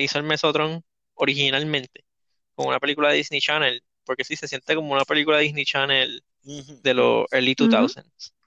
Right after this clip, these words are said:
Speaker 3: Sí, tiene como que ese, ese tipo de,
Speaker 2: Ese vibe,
Speaker 3: de
Speaker 2: ese
Speaker 3: trama.
Speaker 2: vibe, exacto, ese trama que no era complicado.
Speaker 3: Sí.
Speaker 2: Las peli-, de hecho, para ese entonces, las películas de Disney Channel eran, eran buenas, muchas de ellas.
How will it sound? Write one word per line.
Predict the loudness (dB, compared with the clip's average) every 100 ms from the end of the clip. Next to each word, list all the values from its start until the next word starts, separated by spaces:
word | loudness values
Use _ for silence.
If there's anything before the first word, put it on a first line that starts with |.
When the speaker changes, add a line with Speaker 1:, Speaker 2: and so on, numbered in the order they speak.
| -4
Speaker 3:
Sí, | 0
tiene | 2 4
como | 4 4
que |
ese, | 2 0
ese | -2 -2
tipo | 2 4
de, | 6
Speaker 2:
Ese | 6 6
vibe, | 6 4
Speaker 3:
de | 2 -8 -14 _ 2
Speaker 2:
ese | 4 6
Speaker 3:
trama. | 6 6 2
Speaker 2:
vibe, | 0
exacto, | 0 0 0 -6
ese | 0
trama | 0 2 2
que |
no | 2
era | 0
complicado. | 0 -8 -6 0 4 4 2 -2
Speaker 3:
Sí. | -4 -4 -6 _
Speaker 2:
Las | -6 -2
peli-, | -2 -2 -2
de | -2
hecho, | 2 -2
para | 0 2 2
ese | 2 -4
entonces, | -10 -10 -4 -4 -6 _
las | -8 -4
películas | -4 -2 -2 -2
de | -4 -2 -4 -6 _ _
Disney | _ -10 -8
Channel | -4 -2 -2 0
eran, | -2 -2 -2
eran | 0 0 -2
buenas, | -4 -4
muchas | -8 -10 -8
de | -4 -4
ellas. | -4